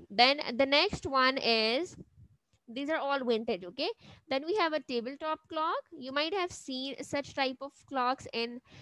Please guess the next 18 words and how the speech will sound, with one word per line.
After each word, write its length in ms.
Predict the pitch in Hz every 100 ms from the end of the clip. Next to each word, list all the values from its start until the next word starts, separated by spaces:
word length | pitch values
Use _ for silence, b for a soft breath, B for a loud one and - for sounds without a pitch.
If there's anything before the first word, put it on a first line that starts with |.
| b b
office 480 | 226 240 - 330 370
tables 640 | - 294 262 311 339 359 -
or 180 | 233 233
in 240 | - 233
school 320 | 233 - 240 269
tables. 480 | 294 269 311 359 277
Then 180 | 240 254
we 140 | 294
have 180 | 370 285
a 80 | 285
character 480 | 269 220 247 262 285
clock. 380 | 294 277 320 -
This, 260 | 233 240
this 200 | 233 285
is 80 | 320
a 80 | 202
funny 400 | - 226 247 262
clock. 420 | 247 202 247